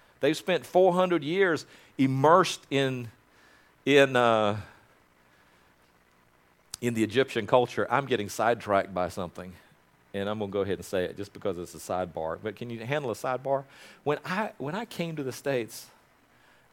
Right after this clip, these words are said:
um, I went into, uh, I, I didn't have a confirmation of a call into ministry. Now, every church that I ever went to and everybody that I ever around said, they said, "So you're gonna be a, a, a minister, right? You're gonna be a,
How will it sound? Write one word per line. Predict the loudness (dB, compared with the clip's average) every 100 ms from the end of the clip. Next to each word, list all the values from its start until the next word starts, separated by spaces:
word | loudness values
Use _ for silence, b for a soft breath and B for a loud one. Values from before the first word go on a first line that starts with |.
| 6
um, | 8 8 6
I | 4
went | 4 2 0
into, | -2 -2 0 0 0 -2 -10 _ -4
uh, | 0 0 -2 -6 -12 -20 _ _ _
I, | -6 -4 -4
I |
didn't | -2 -2 -2 -8 -12 -16
have | -12 -2 2 2
a | 0
confirmation | -2 -2 -2 -4 -2 -4 -4
of | -6 -6
a |
call | -8 -4 0 0 0
into | -4 -6 -6
ministry. | -6 -6 -10 -16 -18 _ _ b b b b b _
Now, | 4 6 4 8
every | 8 10 4
church | 4 4 4
that | 4
I |
ever | 4 2
went | 2 0 2
to | 2 4
and | 4
everybody | 2 4 6 6
that | 6
I | 4
ever | 4
around | 2 0 0
said, | -2 -4 -12
they | -6 0
said, | 0 0
"So |
you're | -2 0
gonna | -2
be | -2 0
a, | -2 -6 -8
a, | -8 -6
a | -6
minister, | -2 -4 -4 -4
right? | 0 2 0
You're | -4
gonna | -4
be | 0
a, | 0